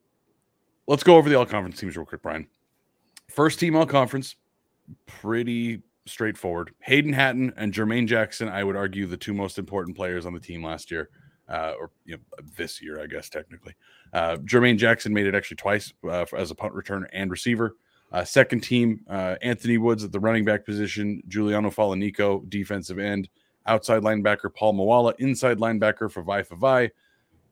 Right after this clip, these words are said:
cornerback Marcus Harris, and kicker Ricardo Chavez. The third team, quarterback Giovanni McCoy,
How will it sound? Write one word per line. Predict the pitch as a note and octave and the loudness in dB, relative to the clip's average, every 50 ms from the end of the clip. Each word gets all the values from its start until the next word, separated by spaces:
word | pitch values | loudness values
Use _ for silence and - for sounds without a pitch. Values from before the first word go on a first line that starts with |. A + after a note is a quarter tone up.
| _ _ | _ _
cornerback | - - B2 A#2 A2 G2 A2 G#2+ G2+ - | -4 -2 0 2 2 4 4 4 2 2
Marcus | G#2+ G2+ F#2+ - G2 - | 0 -2 -2 -4 -8 -4
Harris, | - C#3 D3 D3 C#3 - - - _ _ _ | 0 2 4 4 2 0 -4 -12 _ _ _
and | - G#2 G2+ - | -10 -10 -10 -8
kicker | - A#2+ G#2+ - G#2+ G#2 | -8 -8 -6 -4 -4 -4
Ricardo | G2+ - - G#2 G2+ F#2 F2+ | -2 -2 -2 -2 0 0 -2
Chavez. | F2+ - C#3 C3 C3+ B2 C3 B2 A#2 - - _ _ _ _ _ | -2 2 2 4 4 4 2 0 0 -2 -10 _ _ _ _ _
The | - F#2+ | -6 -6
third | F2+ - - D3 D#3 D#3+ D3 C#3 | -6 -4 0 2 2 2 2 0
team, | - - D3 C#3+ C#3 C3+ C3 C3 _ _ _ _ _ | -2 -2 0 0 0 0 -2 -4 _ _ _ _ _
quarterback | - B2 B2+ B2 A2 A#2+ A#2 A2+ | 2 2 2 4 4 2 0 0
Giovanni | - - G2+ G#2 G#2+ G#2 G2+ G2 | -2 -4 -2 -2 -2 0 -2 -4
McCoy, | F#2 F#2 - - C#3+ D3 C#3+ C#3 C3+ B2+ | -4 -6 -6 -2 2 2 4 4 2 2